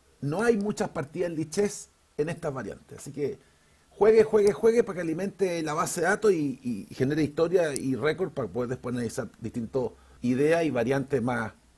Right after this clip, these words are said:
profundamente, ¿no? Y aquí el blanco juega peón por peón. De nuevo, no se ve nada mal. Quizá peón por peón uno le podría poner la variante que es un poquito dudosa,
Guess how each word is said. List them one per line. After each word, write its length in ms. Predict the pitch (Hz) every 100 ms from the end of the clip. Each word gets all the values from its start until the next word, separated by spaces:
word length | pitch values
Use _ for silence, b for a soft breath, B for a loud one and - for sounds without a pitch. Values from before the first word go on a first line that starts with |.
| _ -
profundamente, 580 | 139 151 147 113 76
¿no? 80 | 95 - _ -
Y 80 |
aquí 220 | 160 - 247
el 180 | 247
blanco 460 | 190 180 233 247 226
juega 480 | - 226 226 226 - _ _ -
peón 460 | 196 190 226 185 139
por 240 | 117 101
peón. 260 | - 87 - - - _ _
De 120 | - 131
nuevo, 300 | 214 220 131
no 140 | 139
se 160 | 135 143
ve 160 | 160
nada 260 | 156 180 190
mal. 340 | 226 143 90 - _ _
Quizá 420 | - 151 226 214
peón 240 | 185 185 160
por 180 | 160 -
peón 360 | 170 180 180 -
uno 140 | 165
le 120 | 165
podría 260 | 135 147 156
poner 200 | 156 151
la 80 | 147
variante 300 | 151 160 127
que 60 |
es 60 | 139
un 80 | 127
poquito 400 | 135 131 - 135
dudosa, 580 | 127 131 156 - -